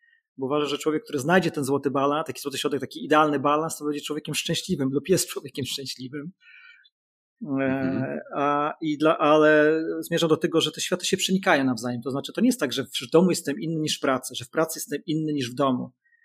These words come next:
Speaker 1: że będąc w górach
Speaker 2: Mhm.
Speaker 1: jestem inny, innym Tomkiem niż Tomkiem, który jest tutaj na nizinach i z którego widzą i, i słyszą ludzie. E, ja bardzo mocno podkreślam, że każdy człowiek powinien mieć swój własny kodeks wartości i kodeks moralny.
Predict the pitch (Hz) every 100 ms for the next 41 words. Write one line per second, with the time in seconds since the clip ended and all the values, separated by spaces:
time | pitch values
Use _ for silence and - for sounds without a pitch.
0 | _ - 123 156 165 127 120 170 180 135
1 | 104 143 170 170 170 170 156 165 170 170
2 | 165 156 180 170 156 - 165 165 151 147
3 | - 156 151 147 123 160 165 123 - -
4 | 143 139 143 151 151 175 151 - 147 151
5 | 139 120 - _ _ _ _ _ 143 143
6 | 156 170 165 _ _ 156 170 170 170 170
7 | - 175 170 156 151 156 151 - 143 143
8 | - 139 147 131 147 165 143 135 - 143
9 | - 143 - 147 131 135 127 139 135 127
10 | 131 143 - 170 - 143 135 143 135 131